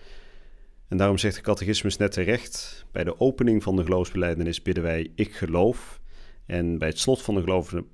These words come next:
geloofsbelijdenis zeggen wij, "Amen." En die twee hebben dus heel veel met elkaar te maken, hebben zelfs dezelfde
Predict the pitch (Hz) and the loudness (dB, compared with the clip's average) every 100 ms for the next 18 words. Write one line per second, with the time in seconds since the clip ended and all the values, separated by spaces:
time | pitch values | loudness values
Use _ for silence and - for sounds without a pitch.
0 | - - 87 87 82 92 85 82 82 - | -14 -8 -2 -2 0 -2 0 0 -2 -4
1 | 82 82 85 - 101 92 82 78 - 82 | -4 -2 -2 2 2 2 0 -2 -4 -4
2 | - 104 92 82 87 - - 95 123 101 | 0 2 2 0 -2 -4 -2 4 4 4
3 | 92 82 87 82 85 85 85 85 85 80 | 0 0 -4 -4 -2 -2 -2 -4 -6 -4
4 | 82 80 - 87 87 87 85 85 82 | -4 -4 -6 -4 -2 -2 -2 -4 -6